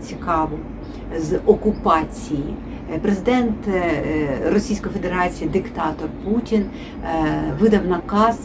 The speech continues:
про примусову диспансеризацію дорослого с-, населення на так званих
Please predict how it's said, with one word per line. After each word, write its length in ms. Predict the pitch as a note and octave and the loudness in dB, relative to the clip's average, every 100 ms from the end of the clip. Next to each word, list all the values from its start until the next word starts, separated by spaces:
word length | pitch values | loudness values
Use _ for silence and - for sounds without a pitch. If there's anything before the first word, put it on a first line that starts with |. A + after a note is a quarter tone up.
| - | -6
про 120 | F#3+ | -4
примусову 720 | E3 G#3 G#3+ F#3+ - G#3+ G#3 F3+ D#3 | 0 4 4 4 2 2 2 2 4
диспансеризацію 1160 | A3+ - F#3+ E3+ - E3 D#3+ F3 F3+ - G#3 G3 | 4 4 -2 -2 -2 -2 0 2 2 0 -2 0
дорослого 440 | F3 E3 D#3+ D#3+ D3+ | 0 0 -2 0 -2
с-, 60 | - - | -2 -4
населення 720 | E3+ - F3 G3+ G#3+ G#3+ G#3+ A3 - - | -4 -2 0 4 4 4 2 0 -8 -6
на 120 | F3 F#3+ | -2 0
так 220 | F3 E3 | 0 -2
званих 380 | F3 F#3 F#3 | 0 2 2